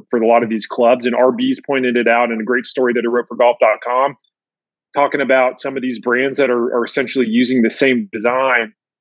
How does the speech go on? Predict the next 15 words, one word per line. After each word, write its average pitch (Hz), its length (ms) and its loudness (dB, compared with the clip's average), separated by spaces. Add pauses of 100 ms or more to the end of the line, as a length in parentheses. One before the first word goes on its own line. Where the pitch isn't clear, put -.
(200)
It 143 80 0
does 170 200 4
make 190 180 2
you 165 100 0
wonder, 160 320 2
like, 123 200 0 (160)
is 123 180 -6
this, 139 260 0
is 135 220 -4
this 123 160 -6
an 123 100 -2
open 120 200 -2
model 165 260 4
golf 226 260 4
ball? 240 380 2